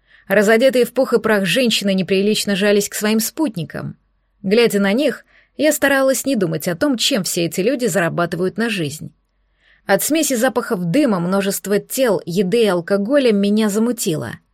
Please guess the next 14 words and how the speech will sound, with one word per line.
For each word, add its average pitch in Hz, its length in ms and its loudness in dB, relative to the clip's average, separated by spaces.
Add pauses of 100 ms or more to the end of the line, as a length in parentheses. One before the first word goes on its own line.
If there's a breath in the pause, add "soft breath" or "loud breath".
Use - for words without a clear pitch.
(1000)
«Ты 208 280 4
уверена, 240 540 2
что - 240 -4
нам 214 240 2
сюда?» 226 480 -2 (720)
На 196 160 0
всякий 185 280 0
случай 277 380 0
поинтересовалась 190 840 0
я, 262 160 0
хотя 190 280 0
ответ 202 260 0
был 208 160 2
очевиден. 202 680 -2